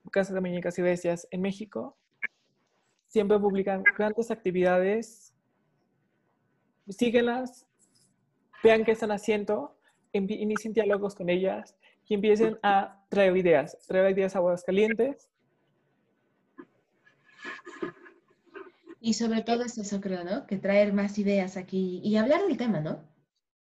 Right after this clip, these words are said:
Speaker 1: Exacto, no, no teman hablar del tema. Sí hay que hablar del tema con cuidado porque estamos hablando de la vida de ci-, de otras personas, pero hablen del tema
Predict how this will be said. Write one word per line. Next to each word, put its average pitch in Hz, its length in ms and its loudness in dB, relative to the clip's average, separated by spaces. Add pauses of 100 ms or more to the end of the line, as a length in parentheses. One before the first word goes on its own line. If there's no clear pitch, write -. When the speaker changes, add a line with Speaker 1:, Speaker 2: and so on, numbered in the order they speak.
(260)
Speaker 1:
Exacto, 190 400 0
no, 220 260 4
no 233 200 2
teman 262 400 2
hablar 196 260 0
del 185 160 -2
tema. 214 320 -2 (400)
Sí 214 120 2
hay 202 100 2
que 214 260 0 (100)
hablar 180 400 -2
del 175 140 -2
tema 175 400 -4
con 175 160 -4
cuidado 170 640 0
porque 180 300 4
estamos 170 320 -6
hablando 165 400 -4 (280)
de 180 100 0
la 170 80 2
vida 175 220 2
de 175 80 -12
ci-, 175 320 -12
de 165 260 -6
otras 170 360 -4 (400)
personas, 190 600 -6 (560)
pero 180 240 2
hablen 202 280 4
del 180 160 -2
tema 175 380 -4